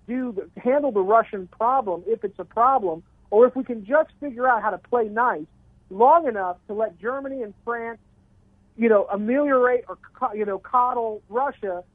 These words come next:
so that maybe we can get them to use Moscow as a blockade against Chinese power from going farther into Europe.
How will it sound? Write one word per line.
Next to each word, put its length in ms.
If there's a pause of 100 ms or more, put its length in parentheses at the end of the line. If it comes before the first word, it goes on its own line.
(140)
so 60
that 180
maybe 240
we 180
can 300
get 180
them 180
to 60
use 380 (280)
Moscow 500
as 100
a 60
blockade 840 (280)
against 400
Chinese 420
power 340
from 180
going 420
farther 400
into 180
Europe. 300